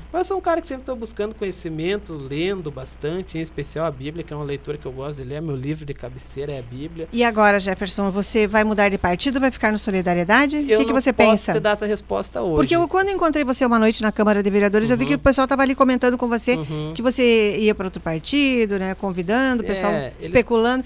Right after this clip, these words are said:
Speaker 2: Então pode ser
Speaker 1: Sim.
Speaker 2: que você mude. Pode,
Speaker 1: É,
Speaker 2: tudo pode acontecer.
Speaker 1: tudo pode acontecer entre dois anos, eu não posso
Speaker 2: É.
Speaker 1: indicar nada.
Speaker 2: Sim.
Speaker 1: Mas, tipo, eu admiro muito, tenho muitos amigos vereadores, amigos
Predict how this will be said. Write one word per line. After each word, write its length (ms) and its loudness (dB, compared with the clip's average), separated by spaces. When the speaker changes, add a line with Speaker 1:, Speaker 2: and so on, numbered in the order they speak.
Speaker 2:
Então 120 -4
pode 220 2
ser 60 4
Speaker 1:
Sim. 60 2
Speaker 2:
que 60 0
você 240 4
mude. 380 4
Pode, 240 2
Speaker 1:
É, 40 -8
Speaker 2:
tudo 180 4
pode 180 6
acontecer. 300 0
Speaker 1:
tudo 40 -
pode 140 0
acontecer 300 -4
entre 180 -6
dois 300 0
anos, 160 4
eu 40 0
não 120 -2
posso 320 -4
Speaker 2:
É. 80 0
Speaker 1:
indicar 360 -2
nada. 400 -2
Speaker 2:
Sim. 120 -10
Speaker 1:
Mas, 300 2
tipo, 240 -6
eu 220 2
admiro 420 2
muito, 360 0
tenho 120 2
muitos 280 -4
amigos 360 -4
vereadores, 600 -4
amigos 560 -8